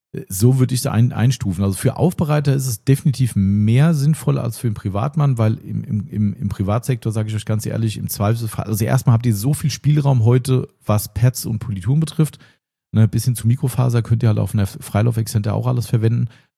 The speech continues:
Ähm, und im Sch-, Notfall macht er halt zwei Durchgänge. Wenn's wirklich eine, ein Bauteil ist, wo er sagt, „Boah, hat jetzt doch nicht gereicht, ich hätte mehr Cut gebraucht“, bevor ihr dann halt mit der Zwangsexzenter arbeitet, macht er halt nochmal eine zweite Politur. Dann ist es halt so. Kommt ihr jetzt auch nicht jeden Tag vor.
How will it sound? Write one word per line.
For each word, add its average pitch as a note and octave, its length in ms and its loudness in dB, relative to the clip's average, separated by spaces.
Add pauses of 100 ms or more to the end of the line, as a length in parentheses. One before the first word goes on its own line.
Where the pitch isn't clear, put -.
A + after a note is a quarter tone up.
(140)
Ähm, G#2+ 260 0
und D3 460 4 (300)
im A2 160 4
Sch-, - 120 -6
Notfall A#2 520 4
macht A2+ 220 -2
er A#2 40 0
halt A2 160 -2
zwei G2 220 0
Durchgänge. D#2 560 -4
Wenn's F#2+ 180 0
wirklich B2+ 260 0
eine, G#2+ 120 2 (120)
ein G#2 120 0
Bauteil A#2 320 4
ist, G#2 80 0
wo G#2+ 60 0
er - 20 0
sagt, G2 220 -2
„Boah, F#2 260 0
hat F2+ 160 -4
jetzt G2 160 -2
doch G2+ 80 0
nicht A#2 140 0
gereicht, G#2 460 -2
ich C#3 140 -8
hätte - 160 -4
mehr G#2+ 80 0
Cut - 240 -2
gebraucht“, G#2 460 -4 (640)
bevor G2+ 260 2
ihr G#2 60 6
dann G2+ 160 0
halt G2 140 0
mit G2+ 100 0
der F2+ 80 0
Zwangsexzenter G2+ 640 -2
arbeitet, F2+ 280 -2
macht F2 160 -8
er - 40 -2
halt F2+ 100 -2
nochmal F2 100 2
eine E2 80 -2
zweite F2+ 240 -6
Politur. D2 320 -12
Dann D#2 160 -6
ist F#2+ 140 -8
es - 100 -10
halt C#2 140 -8
so. D#2 160 -8 (260)
Kommt F2+ 220 -2
ihr F#2 60 2
jetzt F2 120 -4
auch E2 80 -2
nicht E2+ 160 -2
jeden E2 140 -6
Tag G2 180 -4
vor. C#2+ 280 -10